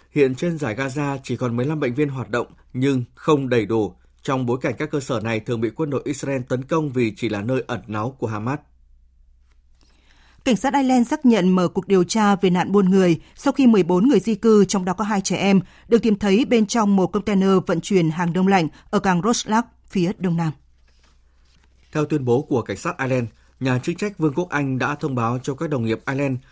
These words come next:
Speaker 1: sau khi một người di cư ra tín hiệu cảnh báo trước khi tàu cập cảng, đồng thời nêu rõ chín người đàn ông, ba phụ nữ và hai bé gái đều có sức khỏe tốt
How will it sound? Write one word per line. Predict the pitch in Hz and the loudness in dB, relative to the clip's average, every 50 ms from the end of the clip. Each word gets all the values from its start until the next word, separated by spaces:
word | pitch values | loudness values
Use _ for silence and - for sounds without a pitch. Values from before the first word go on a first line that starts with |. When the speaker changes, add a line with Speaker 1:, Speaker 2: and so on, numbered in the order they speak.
| _ _ | _ _
Speaker 1:
sau | - - 175 165 | -6 -4 -4 -2
khi | - 180 170 | 0 0 0
một | 156 147 131 113 | 2 0 -2 0
người | 113 117 113 107 | 0 0 0 0
di | 107 143 139 | 0 -2 -4
cư | 131 - 147 143 135 | 0 0 0 0 0
ra | 120 135 131 127 127 123 - | -2 -2 -4 -4 -4 -4 -4
tín | 127 123 | -4 -2
hiệu | 139 165 151 98 | -2 -2 -2 -4
cảnh | - - 120 101 95 101 | -4 -6 -6 -6 -4 -4
báo | 101 104 113 135 135 - | -4 -4 -4 -6 -4 -4
trước | 208 202 202 | -6 -6 -4
khi | - 185 170 160 | -2 -2 -2 -2
tàu | 156 - 131 117 | 0 0 -2 -2
cập | - - 120 - | 0 -2 -4 -4
cảng, | - 127 117 95 87 - _ _ _ _ _ _ _ - | -4 -4 -4 -4 -6 -10 _ _ _ _ _ _ _ 0
đồng | 143 147 143 123 | 2 2 2 2
thời | 143 143 131 | 2 0 2
nêu | 131 151 151 135 | 2 2 0 0
rõ | 123 135 139 156 175 170 | 0 -2 -2 -4 -4 -4
chín | - - 139 156 185 | -4 -4 -2 -2 0
người | 190 139 117 | -2 -2 0
đàn | 117 110 113 | -2 -2 -2
ông, | 123 147 151 147 123 - _ | -2 0 0 -2 -4 -8 _
ba | - 139 143 139 127 - | -6 -4 -4 -4 -2 -2
phụ | 131 | -2
nữ | 120 123 143 170 | 0 0 -2 -2
và | 175 135 117 | -2 -4 -4
hai | 113 123 123 113 | -4 -4 -2 -2
bé | 120 120 | -2 -2
gái | 110 117 113 120 160 180 - - _ _ _ - | 0 -2 -2 -2 -4 -6 -8 -14 _ _ _ -4
đều | 131 131 123 117 | 0 0 0 0
có | - 120 123 | -2 -4 -6
sức | 127 - 190 180 | -4 -6 -10 -6
khỏe | - 147 104 98 | -6 -6 -6 -4
tốt | - 170 196 220 | -2 0 0 0